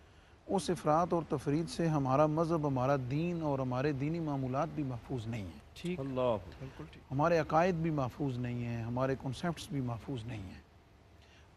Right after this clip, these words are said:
Speaker 1: उन इफ़रात और तफरीत के मामलात में से एक ये है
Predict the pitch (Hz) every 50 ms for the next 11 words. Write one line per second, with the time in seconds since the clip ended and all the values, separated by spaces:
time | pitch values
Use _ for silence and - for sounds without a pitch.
0 | - - 247 247 240 233 214 196 165 - 151 147 151 170 180 165 175 160 143 131
1 | - 107 - - 135 165 185 185 185 - - - - - 160 160 151 139 131 131
2 | 127 123 120 123 135 143 127 135 135 127 120 - 139 135 - 135 127 127 117 131
3 | 113 110 113 107 95 78 - 98 87